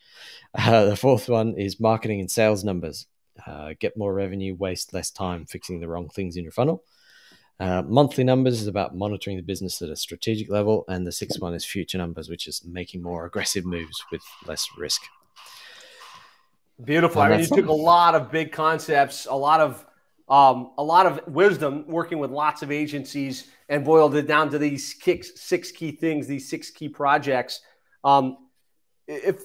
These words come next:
Speaker 2: if listeners, watchers wanna learn more about how to engage with you, uh, maybe how to, like, get your help with this stuff, what's the best way for them to, to connect with you?
Speaker 1: Yeah, so connecting with me on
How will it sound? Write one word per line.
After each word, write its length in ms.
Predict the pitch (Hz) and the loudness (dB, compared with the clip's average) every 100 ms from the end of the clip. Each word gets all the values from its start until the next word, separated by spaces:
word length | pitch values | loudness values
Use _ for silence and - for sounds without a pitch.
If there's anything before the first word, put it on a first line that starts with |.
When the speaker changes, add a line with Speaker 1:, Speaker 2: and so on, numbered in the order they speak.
| - | 8
Speaker 2:
if 300 | 190 190 - _ _ _ _ _ 131 131 | 8 8 -4 _ _ _ _ _ -20 -10
listeners, 760 | 175 185 214 220 208 202 190 160 | 4 8 8 6 6 6 6 4
watchers 500 | 190 190 190 185 165 | 4 4 4 2 4
wanna 240 | 180 175 | 2 4
learn 320 | 165 170 160 | 4 2 0
more 260 | 156 175 160 | 0 2 2
about 220 | 139 127 | 0 -2
how 120 | 147 | -2
to 120 | 160 | -2
engage 380 | 156 131 151 143 | -4 -6 -6 -6
with 180 | 156 151 | -10 -8
you, 380 | 151 147 147 139 _ _ | -4 -2 -4 -6 _ _
uh, 140 | 131 131 | -6 -4
maybe 240 | 143 147 | -4 -4
how 180 | 135 151 | 0 2
to, 120 | 143 | 2
like, 260 | 139 131 117 | -2 -4 -4
get 200 | 156 - | -8 -6
your 120 | 151 | -2
help 260 | 147 147 156 | 0 0 -2
with 140 | 135 | -6
this 180 | 147 - | -6 -6
stuff, 400 | - 143 139 - _ _ - | 0 2 2 -2 _ _ -8
what's 200 | 170 - | -8 -4
the 100 | 170 | 0
best 280 | 156 - | 0 0
way 160 | 151 143 | -6 -6
for 120 | 143 | -6
them 220 | 139 135 | -6 -6
to, 220 | 135 143 131 | -6 -10 -10
to 120 | 135 | -12
connect 300 | 135 131 135 | -10 -10 -10
with 80 | 120 | -14
you? 160 | 107 - _ _ _ _ - - - - | -16 -20 _ _ _ _ -18 -18 -18 0
Speaker 1:
Yeah, 220 | 131 139 | 6 6
so 360 | 98 131 123 120 | 8 8 10 8
connecting 420 | - 131 131 127 | 4 0 0 -2
with 80 | 117 | 0
me 160 | 113 107 | 2 2
on 340 | 98 98 87 | 0 -4 -8